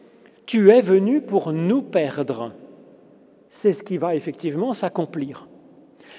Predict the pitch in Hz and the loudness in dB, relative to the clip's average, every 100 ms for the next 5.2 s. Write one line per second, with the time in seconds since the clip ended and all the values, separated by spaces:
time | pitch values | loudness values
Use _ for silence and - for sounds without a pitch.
0 | - - 208 226 - 262 247 226 196 294 | -20 0 6 6 6 2 6 6 4 0
1 | 294 196 - 180 147 151 143 127 113 147 | 2 -2 -2 -4 0 0 0 -6 -6 -6
2 | 139 147 - 151 - - - 120 - - | -4 -8 -4 -8 -8 -12 -12 -12 -16 -20
3 | - - _ _ _ _ _ _ _ _ | -20 -20 _ _ _ _ _ _ _ _
4 | _ _ 170 165 165 - 165 151 147 233 | _ _ 2 2 2 -4 -2 -4 -2 -2
5 | 262 160 | -2 -4